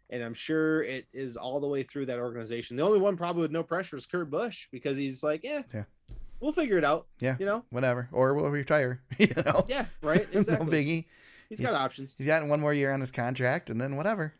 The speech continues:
Speaker 1: Yep,
Speaker 2: Peace if he needs
Speaker 1: exactly.
Speaker 2: to. <laughs>
Speaker 1: Yeah,
Speaker 2: As
Speaker 1: yeah,
Speaker 2: Kyle
Speaker 1: I
Speaker 2: Busch
Speaker 1: mean
Speaker 2: says, "Goodbye."
Speaker 1: Yeah,
Speaker 2: <laughs>
Speaker 1: right, right. Yep. And, um, you know, I just think give it, I hate to keep, to keep saying give it some time, give it more
Speaker 2: Yeah.
Speaker 1: time. Um, but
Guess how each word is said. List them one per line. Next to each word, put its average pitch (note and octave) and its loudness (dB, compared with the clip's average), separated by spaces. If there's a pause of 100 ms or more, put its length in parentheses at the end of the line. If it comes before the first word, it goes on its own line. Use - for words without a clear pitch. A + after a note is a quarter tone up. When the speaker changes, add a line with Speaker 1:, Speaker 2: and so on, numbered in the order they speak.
(440)
Speaker 1:
Yep, F3 2
Speaker 2:
Peace G3+ -2
if - -8
he D#4+ -2
needs - -4
Speaker 1:
exactly. - -8 (120)
Speaker 2:
to. A2+ -8
<laughs> - -20 (500)
Speaker 1:
Yeah, - 2
Speaker 2:
As C#3 4
Speaker 1:
yeah, C#3+ 0
Speaker 2:
Kyle E3 8
Speaker 1:
I - 2
Speaker 2:
Busch - 6
Speaker 1:
mean - 0
Speaker 2:
says, B2 4
"Goodbye." A3+ 0 (680)
Speaker 1:
Yeah, F#3+ 2
Speaker 2:
<laughs> - -6
Speaker 1:
right, G3 2 (380)
right. B2+ -2 (200)
Yep. C#3+ -2
And, D3+ 0
um, C3 2
you E3+ -4
know, G3 2
I G#3 2
just A3+ -6
think G#3+ -2
give G3+ 0
it, A3 -2 (1120)
I A#2+ -14
hate E3 -10
to D3 -16
keep, C#3 -10
to - -16
keep C3 -8
saying B2 -8
give A#2+ -10
it D3 -14
some F#3 -10
time, F3 -4
give G3 -8
it - -12
more D#3+ -4
Speaker 2:
Yeah. F3 -4
Speaker 1:
time. D3+ -2 (440)
Um, A#2+ -6 (300)
but B2 -2